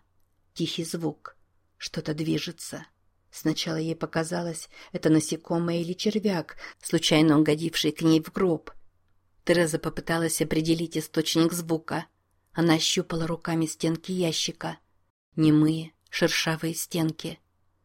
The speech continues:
Снова звук, движение. Тесное пространство ящика позволило ей с трудом повернуться на бок.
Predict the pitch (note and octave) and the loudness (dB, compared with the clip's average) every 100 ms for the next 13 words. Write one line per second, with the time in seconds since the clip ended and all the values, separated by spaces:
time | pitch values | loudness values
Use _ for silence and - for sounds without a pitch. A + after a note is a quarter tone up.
0 | _ - - D#3 C#3 D3 D3+ D#3 F3 - | _ -4 6 6 8 2 0 -4 -4 -10
1 | - _ - D#3 F#3 F#3 F3 D#3 D3+ D3 | -20 _ -6 4 6 6 6 6 4 0
2 | D3+ _ _ _ _ _ - F3+ E3+ E3+ | -4 _ _ _ _ _ -6 -4 -2 -2
3 | D#3+ E3 D#3+ E3+ E3 - E3+ E3+ E3+ - | -2 -4 -4 -2 -2 -2 -4 -2 -4 -4
4 | D#3 D#3+ - D#3+ D#3+ F3 E3 D#3+ E3 - | -4 -4 -2 -2 0 -2 2 2 0 0
5 | E3 E3 E3 E3 E3 E3 D#3+ - F3+ F#3 | 2 4 2 0 0 0 -2 -2 -2 0
6 | E3 D3+ D#3 - | 0 -2 -6 -10